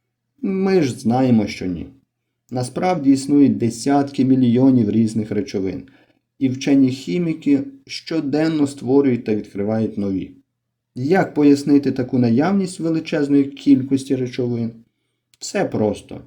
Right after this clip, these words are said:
Пояснюється це тим, що атоми можуть об'єднуватися в молекули. Молекула — це частинка речовини, яка складається з однакових чи різних атомів,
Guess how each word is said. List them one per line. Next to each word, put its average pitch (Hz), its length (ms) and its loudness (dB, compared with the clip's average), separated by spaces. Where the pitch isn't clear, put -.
Пояснюється 120 1040 0
це 107 200 -6
тим, 147 340 0
що - 280 -8
атоми 120 380 -2
можуть 139 540 2
об'єднуватися 120 1000 0
в 139 80 -6
молекули. 147 640 -2
Молекула — 123 580 2
це - 160 -6
частинка 101 540 -4
речовини, 107 640 -2
яка 135 280 -4
складається 135 1000 0
з 107 220 -14
однакових 135 920 0
чи 117 240 0
різних 127 560 0
атомів, 87 540 -8